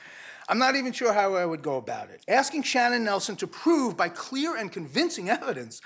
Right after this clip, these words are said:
that she did not abuse her children just so she could get her money back, money to which the state no longer had a legal entitlement,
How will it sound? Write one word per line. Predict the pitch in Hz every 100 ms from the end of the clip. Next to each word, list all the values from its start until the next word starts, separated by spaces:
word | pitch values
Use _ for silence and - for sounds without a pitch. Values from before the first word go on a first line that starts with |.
| - - -
that | 196 185
she | 226
did | 180 220
not | 190 208 254 302
abuse | 240 190 269 330
her | 330
children | 226 - 330 208 117 - _ _ - -
just | - 269 285
so | 285
she | -
could | 247 226 170
get | 190
her | - - - 285 330
money | 254 320 208
back, | 113 - - - - _ - -
money | - 233 262
to | 262
which | 233 220
the | 185
state | - 220 202
no | 190
longer | 185 185 170
had | 170
a |
legal | 156 160 139
entitlement, | 120 - 226 220 143 110 -